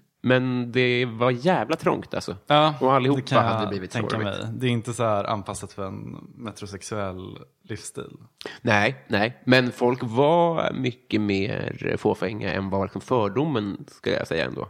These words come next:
Speaker 1: Vi hade också tio tjejer hos oss.
Speaker 2: Okej.
Speaker 1: Alltså, så att
Speaker 2: Mm.
Speaker 1: det, det, ja, fan, ja.
Speaker 2: Men det kanske beror på vilken, eh,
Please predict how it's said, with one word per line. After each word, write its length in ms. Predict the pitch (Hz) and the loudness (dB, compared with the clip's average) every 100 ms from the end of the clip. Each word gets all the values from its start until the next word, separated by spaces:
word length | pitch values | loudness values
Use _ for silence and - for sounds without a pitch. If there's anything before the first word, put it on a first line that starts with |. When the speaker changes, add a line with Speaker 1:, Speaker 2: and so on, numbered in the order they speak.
| _ | _
Speaker 1:
Vi 120 | 117 | 4
hade 120 | 147 | 6
också 140 | 175 110 | 4 -2
tio 280 | 131 107 104 | -6 -4 -4
tjejer 340 | 101 104 117 | -4 -2 -2
hos 160 | 98 85 | -2 -6
oss. 240 | - - _ _ _ - | -10 -14 _ _ _ 0
Speaker 2:
Okej. 280 | 147 135 123 | 2 2 -4
Speaker 1:
Alltså, 160 | - 110 | -4 0
så 80 | 113 | 2
att 60 | |
Speaker 2:
Mm. 180 | 113 110 | 2 4
Speaker 1:
det, 180 | 113 113 | 4 2
det, 200 | 104 - | -2 -4
ja, 200 | - 101 - | -4 -2 -4
fan, 200 | - - | -8 -6
ja. 160 | - - - _ _ _ _ _ _ - 120 | -4 -4 -8 _ _ _ _ _ _ -6 2
Speaker 2:
Men 100 | 139 | 2
det 60 | |
kanske 220 | 135 135 | 4 0
beror 140 | 139 131 | 0 -2
på 220 | 139 131 | 0 0
vilken, 680 | 110 104 110 104 101 101 98 | 0 -4 -6 -6 -4 -6 -6
eh, 300 | 98 95 95 | -6 -6 -6